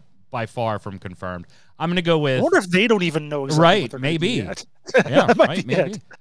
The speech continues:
Speaker 1: I'm gonna
Speaker 2: That's
Speaker 1: go
Speaker 2: why
Speaker 1: with,
Speaker 2: they're not
Speaker 1: yeah,
Speaker 2: really giving
Speaker 1: it's
Speaker 2: details.
Speaker 1: probably a live service of some type. What do you think, Yod?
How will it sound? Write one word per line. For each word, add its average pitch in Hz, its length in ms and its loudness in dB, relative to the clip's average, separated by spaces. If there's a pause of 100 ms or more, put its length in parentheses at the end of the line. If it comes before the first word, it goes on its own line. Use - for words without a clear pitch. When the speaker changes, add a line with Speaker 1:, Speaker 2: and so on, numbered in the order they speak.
(140)
Speaker 1:
I'm 170 180 2
gonna 262 140 -4
Speaker 2:
That's 208 100 0
Speaker 1:
go 196 60 4
Speaker 2:
why 175 60 6
Speaker 1:
with, 165 60 4
Speaker 2:
they're 160 60 0
not 170 140 4
Speaker 1:
yeah, 143 60 4
Speaker 2:
really 139 120 2
giving 147 120 -6
Speaker 1:
it's 143 80 -6
Speaker 2:
details. 175 140 -12
Speaker 1:
probably 120 560 -2
a 104 60 -6
live 101 400 -6
service 90 440 -10
of 87 140 -12
some 87 300 -10
type. 80 400 -14
What 127 140 -10
do 127 40 -6
you 110 140 -6
think, 90 260 -12
Yod? 85 240 -10